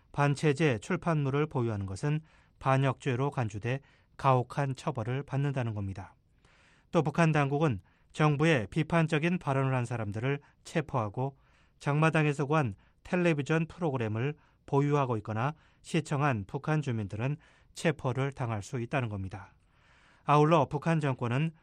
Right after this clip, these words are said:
지난해 유월 평양 주재 외교관들에 대해 김정은 국방위원회 주일위원장이나 정권의 비판적인 어떤 매체의 반입도 금지했다고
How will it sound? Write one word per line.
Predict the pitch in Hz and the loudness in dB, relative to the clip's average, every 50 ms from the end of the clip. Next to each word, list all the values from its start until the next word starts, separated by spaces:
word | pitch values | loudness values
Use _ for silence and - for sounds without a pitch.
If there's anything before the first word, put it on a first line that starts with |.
| _ _ _ _ | _ _ _ _
지난해 | - - 160 151 156 151 151 143 131 | -2 0 4 4 6 6 4 4 2
유월 | 131 143 156 135 101 90 _ _ _ _ _ - | 2 2 2 2 0 -2 _ _ _ _ _ -10
평양 | - - 175 165 170 160 151 | -2 2 4 4 4 4 4
주재 | 139 139 123 - 156 131 107 98 101 | 2 0 0 2 2 2 0 0 -2
외교관들에 | 131 147 143 160 143 139 131 117 120 113 104 | -2 -2 0 0 0 0 0 0 -2 -4 -4
대해 | 95 107 107 123 139 135 _ _ _ _ _ _ _ _ - | -4 -4 -4 -4 -4 -6 _ _ _ _ _ _ _ _ -6
김정은 | - 170 160 160 147 160 156 151 170 170 143 110 101 - | 2 4 4 4 4 4 4 4 4 2 2 0 -4 -6
국방위원회 | - 160 135 - 180 160 147 139 139 131 139 151 127 107 98 | -8 -8 -4 0 2 2 2 2 2 2 2 2 0 -2 -4
주일위원장이나 | - - 156 143 135 135 123 113 107 107 98 101 107 120 135 135 _ _ _ _ _ _ - | -4 -2 -2 0 0 0 0 0 -2 -4 -4 -4 -4 -4 -4 -6 _ _ _ _ _ _ -8
정권의 | - - 147 143 135 151 139 143 151 127 98 - _ _ _ _ - | -2 0 0 2 2 2 2 2 2 2 0 -4 _ _ _ _ -4
비판적인 | - 139 139 - 160 147 139 127 127 117 120 147 156 160 156 - _ _ _ _ - | -2 -2 -2 0 0 0 0 0 -2 0 0 0 0 0 -2 -6 _ _ _ _ -4
어떤 | - 143 139 139 - 165 165 175 175 | 0 0 0 2 2 2 2 2 2
매체의 | 143 131 127 120 - - 156 143 143 | 0 0 0 -2 -2 -2 -2 -2 -2
반입도 | 135 131 117 107 104 - - 151 135 131 | -2 -4 -4 -4 -6 -6 -4 -4 -4 -4
금지했다고 | 123 - 147 127 120 120 107 95 - 101 95 92 - 127 135 135 | -4 -4 -4 -4 -2 -4 -6 -6 -6 -10 -10 -8 -6 -6 -6 -6